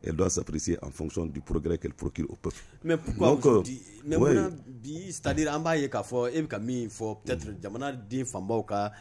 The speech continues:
Speaker 2: lecture ye o contraire ye. O bi sɔrɔ cogo di?
Speaker 1: Ouais,
Speaker 2: N'i y'o
Speaker 1: jamana,
Speaker 2: kuma
Speaker 1: jamana
Speaker 2: ye,
Speaker 1: den dɔw,
Speaker 2: Unhun.
Speaker 1: démocratie y'o de ye, o bɛɛ tɛ se ka k'i fɛ o. Ala min y'an da bɛɛ t'a fɛ o.
Speaker 2: Certes, oui.
Speaker 1: Voilà.
Speaker 2: Mais
Speaker 1: Donc, démocratie y'o de ye.
Speaker 2: Mm.
Speaker 1: N'i ye démocratie ta, il faut que opposition ka sɔrɔ yen.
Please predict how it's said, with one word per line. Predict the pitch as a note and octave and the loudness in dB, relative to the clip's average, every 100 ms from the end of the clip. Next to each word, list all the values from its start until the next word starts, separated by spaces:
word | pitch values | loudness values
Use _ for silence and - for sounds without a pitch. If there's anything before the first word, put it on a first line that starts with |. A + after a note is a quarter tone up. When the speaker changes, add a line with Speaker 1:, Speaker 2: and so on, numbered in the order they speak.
| - | -8
Speaker 2:
lecture | G#2+ A#2+ - A#2+ | -4 -4 -6 -10
ye | |
o | F#2 | -10
contraire | - G#2 G2+ G2 | -12 -14 -10 -10
ye. | F#2 E2+ F#2 | -10 -12 -10
O | C#3+ | -8
bi | |
sɔrɔ | F3 D3+ G#2+ | -6 -6 -6
cogo | A2+ A2 | -8 -10
di? | D#3 - - - | -10 -18 -18 -4
Speaker 1:
Ouais, | - D#4 | 4 6
Speaker 2:
N'i | |
y'o | F#4 | 6
Speaker 1:
jamana, | D#4+ C#3 | 4 4
Speaker 2:
kuma | E3 G#2 | 2 2
Speaker 1:
jamana | A#2+ D3 | 4 4
Speaker 2:
ye, | D3+ | 4
Speaker 1:
den | A2 A2+ | 6 6
dɔw, | G2+ F2+ | 6 4
Speaker 2:
Unhun. | - - - - E2 | 2 -8 -18 -18 -4
Speaker 1:
démocratie | B2+ D#3 D3 - B2+ | 2 6 6 6 6
y'o | F2 | 6
de | D#2+ | 4
ye, | |
o | |
bɛɛ | G2+ | 2
tɛ | - | 2
se | |
ka | F#2+ | 2
k'i | - | 0
fɛ | E2+ | -4
o. | B1+ - | -4 0
Ala | A#2 | 2
min | G2 | 4
y'an | F#2 | 4
da | D#2+ | 4
bɛɛ | D#2+ | 2
t'a | D#2+ D#2+ | 2 0
fɛ | - | -4
o. | - - - - | -10 -16 -20 -16
Speaker 2:
Certes, | - C#3+ - - G#2 | -8 -8 -8 -14 -6
oui. | F#2+ | 2
Speaker 1:
Voilà. | F2+ E2 B1 - | 4 4 2 -4
Speaker 2:
Mais | A#2 B2+ C#3 | -4 0 4
Speaker 1:
Donc, | A2+ | 6
démocratie | A2 C3 C3 C3 - | 6 4 4 4 8
y'o | A#2 G#2 | 10 8
de | D2+ | 6
ye. | E2+ | 2
Speaker 2:
Mm. | - - - - - F#2+ | 0 -10 -18 -20 -6 2
Speaker 1:
N'i | |
ye | A#2 | 4
démocratie | G#2+ A#2 A#2 A#2 - G#2 | 4 4 6 6 6 2
ta, | D2+ C2+ - - - - - _ - - | 0 -2 -8 -20 -20 -20 -20 _ -20 -16
il | - | -10
faut | - A#2 | -2 2
que | G2 | 4
opposition | F2+ F#2+ G#2 | 4 4 4
ka | E2+ | 2
sɔrɔ | D#2 D2 | 0 0
yen. | C#2+ | -2